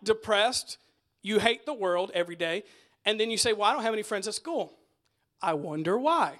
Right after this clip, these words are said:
A man who has friends must himself. Now, the reason sometimes we don't like verses like this is 'cause we have to take responsibility for ourselves.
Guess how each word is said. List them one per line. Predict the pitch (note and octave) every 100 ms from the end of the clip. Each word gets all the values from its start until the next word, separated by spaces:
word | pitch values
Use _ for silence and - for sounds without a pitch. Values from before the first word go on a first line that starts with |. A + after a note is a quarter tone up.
| _ _ _ _ _ _ _ _ -
A | G3 G3
man | F#3+ G#3 A3+ B3
who | C4
has | B3 C#4+ D#4
friends | - G3 F3+ A3+ - - - _ _ _ _ -
must | F#3 G3+ -
himself. | A#3 C4 - A3+ G#3 - - _ _ -
Now, | B3+ B3+ - _
the | G#3
reason | D4 G4 F4+
sometimes | - E4+ D4+ A#3+
we |
don't | B3+ G#3+
like | C4 B3+
verses | B3 G#3+ G#3
like | G3+
this | G3+ G#3+ G#3
is |
'cause | - F#3
we | F#3+
have | F#3
to |
take | G#3 G3+
responsibility | E3 - F#3+ F3+ F#3+ E3
for | -
ourselves. | D3+ - B3 - D3+ -